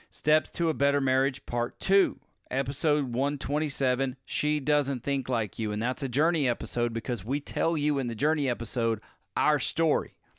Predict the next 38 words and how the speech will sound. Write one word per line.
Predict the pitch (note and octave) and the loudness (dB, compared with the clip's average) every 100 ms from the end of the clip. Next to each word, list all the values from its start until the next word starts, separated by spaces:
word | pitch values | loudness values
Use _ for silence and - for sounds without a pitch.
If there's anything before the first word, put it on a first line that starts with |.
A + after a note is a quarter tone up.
| _ _ - - - - | _ _ -20 -20 -14 -6
And | B2 | -2
then | B2+ A#2+ | 0 0
She | - | 0
Doesn't | D3+ D3 C3+ | 2 2 0
Think | B2 C3 | -2 -2
Like | C3 B2+ A#2 B2+ | 0 0 -2 -2
You, | B2+ B2+ B2+ A#2+ _ _ _ _ _ _ _ _ - - | 0 2 0 -4 _ _ _ _ _ _ _ _ -20 -14
the | G#2+ | -8
game | F#2+ C#3+ E3+ | -2 0 0
plan. | D3 E3 E3 E3 D#3+ - _ - - - - _ | 0 0 2 0 -2 -10 _ -20 -20 -20 -20 _
Um, | A#2 A#2 A#2 G#2+ G#2 G#2 _ _ | -2 0 0 0 -2 -6 _ _
we | A2 C#3 | -4 -2
gave | B2+ D3+ D#3 | 2 2 2
you | D#3 C3+ | 2 2
a | A2 | 0
game | C3 C#3+ C#3+ | 0 0 -2
plan, | B2+ A2 G#2+ | -2 -2 0
not | A#2+ D#3+ | 0 0
necessarily | F3 E3 D3+ F#3 E3+ E3 D3+ | -2 -4 -4 0 0 2 0
a | |
playbook, | - F3 D#3 A#2 A#2 A2 | 0 0 0 2 -2 0
but | A2+ | 0
we | A2 G#2 | 0 0
gave | B2 B2+ | 0 2
you | C3+ | 2
a | B2+ | 2
game | B2 C3 B2+ | 2 0 0
plan, | A#2+ G#2+ G#2+ | -2 -4 -2
which | A2 - | -4 -4
is | G2+ | -4
how | C#3+ | -2
did | E3+ E3+ | -2 -2
we | D#3 | -4
come | - B2+ B2 | -2 0 0
up | B2 | -2
with | A2+ | -4
this | F2 E2+ | -6 -8
crap? | - E2+ - | -10 -10 -10